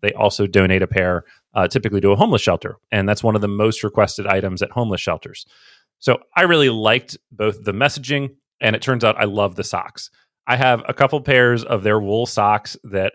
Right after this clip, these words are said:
as it's getting chilly here in the winter, I'm probably gonna add some more to my collection 'cause they are fantastically comfortable. I've got their ski socks. I've got their athletic socks.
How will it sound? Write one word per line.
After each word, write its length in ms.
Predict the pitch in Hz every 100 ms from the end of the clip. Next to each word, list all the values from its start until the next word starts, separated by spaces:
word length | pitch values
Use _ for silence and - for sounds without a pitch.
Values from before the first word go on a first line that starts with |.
| -
as 160 | 110
it's 160 | 117 -
getting 240 | 131 117
chilly 340 | 107 139 120 117
here 180 | 117 110
in 100 | 98
the 60 |
winter, 440 | 95 110 143 151 - _ -
I'm 100 | 104
probably 480 | - 127 135 127 120
gonna 140 | 117
add 320 | - 110 113
some 160 | - 104
more 280 | 101 120 131
to 120 | 123
my 140 | 113
collection 500 | 101 104 104 - 151
'cause 200 | 139 101
they 180 | 95 101
are 340 | - 95 92 - _ _ -
fantastically 760 | 135 135 127 110 107 107 101
comfortable. 580 | 101 95 - 95 95 87 _ _ _ -
I've 140 | 110
got 180 | 120 110
their 120 | 104
ski 300 | 92 - 165
socks. 440 | 147 143 131 127 -
I've 160 | 110 104
got 200 | 107 104
their 140 | 101
athletic 480 | 107 101 - 135 131
socks. 400 | - 123 117 -